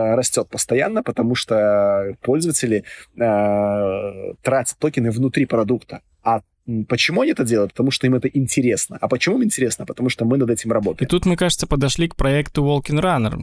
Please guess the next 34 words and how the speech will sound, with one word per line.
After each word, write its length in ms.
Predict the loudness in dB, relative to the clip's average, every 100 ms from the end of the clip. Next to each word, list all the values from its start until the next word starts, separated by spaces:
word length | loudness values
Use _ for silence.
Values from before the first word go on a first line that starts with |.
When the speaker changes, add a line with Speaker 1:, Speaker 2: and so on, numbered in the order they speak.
| -4
Speaker 2:
Я 340 | 0 0 0
как 160 | -2 -2
раз 240 | -2 0
недавно 320 | 2 2 2
видел 320 | 2 2 2 2
у 40 |
вас 240 | 2 0
анонс 380 | 0 0 0 -2
этой 220 | -4 -2
игры. 260 | -2 -2 0
Speaker 1:
Вот, 380 | 2 2 2 -2
вот, 280 | 0 0 2
да. 200 | 0 0
Поэтому 300 | 0 0 0
я 80 | 0
могу 160 | 0
щас 180 | -2 -4
об 80 | -6
этом 160 | -4
говорить. 300 | -4 -2 -2
Абсолютно 360 | -2 -4 -4 0
верно, 280 | 0 0 -4
Денис, 260 | -6 -6
ты 80 | -6
говоришь. 400 | -4 -2 -2 -6 _ _ _
Первая 420 | 0 2 2 0
игра 240 | 2 2 2
Walking 340 | 0 0 -2
Protocol — 480 | -8 -8 -2 0 0
это 120 | 0 -2
наш 300 | -2 -2 -2
Walking 420 | -2 -2 -2 -6
Athlete 380 | -6 -4 -2 0
Runner, 260 | -2 -2